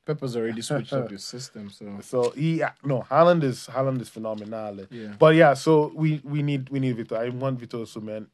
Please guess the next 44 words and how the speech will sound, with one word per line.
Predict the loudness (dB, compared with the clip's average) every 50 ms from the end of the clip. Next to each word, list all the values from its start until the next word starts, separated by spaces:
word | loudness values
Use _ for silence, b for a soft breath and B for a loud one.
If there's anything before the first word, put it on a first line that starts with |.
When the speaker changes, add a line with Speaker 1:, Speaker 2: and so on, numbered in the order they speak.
| _ _
Speaker 2:
in | -16 -14 -12 -12 -12 -12 -14 -18 _ _ _ _
United | -20 -20 -18 -16 -14 -14 -14 -14 -14 -16 -16 _
so | _ -20 -20 -14 -12 -12 -12 -10
bad. | -10 -10 -8 -8 -10 -10
If | -12 -14 -10 -8
we | -8 -8
get | -8 -6 -6 -8 -8 _ -10
this | -10 -10 -10
guy, | -10 -8 -8 -6 -6 -6 -6 -8 -8 -8
Speaker 1:
Mm-hmm. | -10 -10 -10 -12 -12 -12 -16 _ _ -16
Speaker 2:
man, | -14 -12 -10 -10 -10 -10 -10 -10 -12 -14 -16 _ _ _ _ _ _ -20
the | -20
future | -18 -12 -12 -12 -10 -8 -8
is | -8 -8 -10 -12
bright. | -14 _ -14 -12 -12 -12 -16 -18 _ -14
Speaker 1:
I | -14 -12
think | -8 -6 -6 -6 -6 -4
the | -2 -2 -2
fact | -2 -2 -4 -4 -4 -4 -6
that | -8 -6 -6 -6
they're | -8 -8
playing, | -8 -10 -10 -10 -8 -8 -10 -10 -10 -8
um, | -6 -4 -2 -2 -2 -4 -6 -6 -8 -10 -12 _ -10 -8
uh, | -6 -6 -6 -6 -6 -6 -6 -8 -8
Julian | -8 -6 -4 -4 -4 -4 -4
Alvarez | -4 -4 -2 -2 -2 -2 -4 -4 -4 -6 -6 -6
right | -6 -6 -6 -6
now | -8 -8 -8 -8
in, | -8 -10 -12 -12
as | -12 -12 -12 -12 -14 -12
the, | -10 -8 -8 -8 -8 -8 -10 -12 -14 _
as | -18 -16 -12
the | -12 -10
backup | -6 -6 -6 -6 -6 -8 -10 -10 -10
role, | -10 -10 -8 -6 -6 -6 -8 -10 -12 -14
I | -16
think | -12 -10 -10 -10 -8
somebody | -10 -10 -8 -6 -6 -6 -6 -6
will | -8 -8 -10 -10
come | -12 -12 -14 -14 -14 -14
for | -14 -16 -16
him | -16 -16 -18 -18 _
pretty | -16 -16 -14 -14 -16
soon. | -16 -16 -16 -16 -16